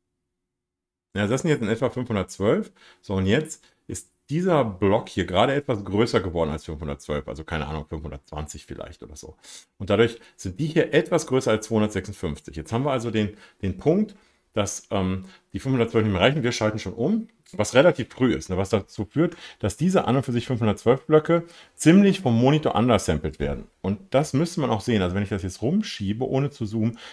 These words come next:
dann sieht man eventuell so ein ganz leichtes Aliasing. Also in so ganz feinen Bereichen könnte das eventuell ein bisschen flackern. Ja. Ja, ist jetzt schwer zu sehen, weil also unsere Abtastung jetzt nicht wirklich super schlecht ist.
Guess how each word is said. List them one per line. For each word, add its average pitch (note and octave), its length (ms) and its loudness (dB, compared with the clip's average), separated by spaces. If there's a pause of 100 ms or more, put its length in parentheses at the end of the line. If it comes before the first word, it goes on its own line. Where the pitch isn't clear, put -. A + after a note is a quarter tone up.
(100)
dann G2 160 -2
sieht E3+ 280 -2
man A#2+ 140 2
eventuell A#2+ 760 2 (220)
so - 140 -2
ein G#2 80 6
ganz D3+ 240 2
leichtes A#2+ 360 4
Aliasing. E2+ 600 2
Also D#2+ 240 -2
in E2 80 -4
so E2+ 80 -4
ganz G2 240 0
feinen B2 420 0
Bereichen G2 640 0 (280)
könnte C3 340 -2
das A2 200 2
eventuell A2 360 2
ein G2 80 2
bisschen F#2+ 320 -2
flackern. - 500 -6 (840)
Ja. A2+ 280 -6 (1600)
Ja, F2 400 -4
ist E2 100 -6
jetzt D#2 120 -10
schwer F2 160 0
zu E2+ 100 -4
sehen, F#2 200 4
weil D#2 140 0
also F2 220 0 (320)
unsere F2 260 -4
Abtastung F#2+ 420 -4
jetzt E2 180 -2
nicht E2 260 -2
wirklich D#2+ 340 -2
super F2+ 420 -2
schlecht - 340 -8
ist. B2+ 160 -8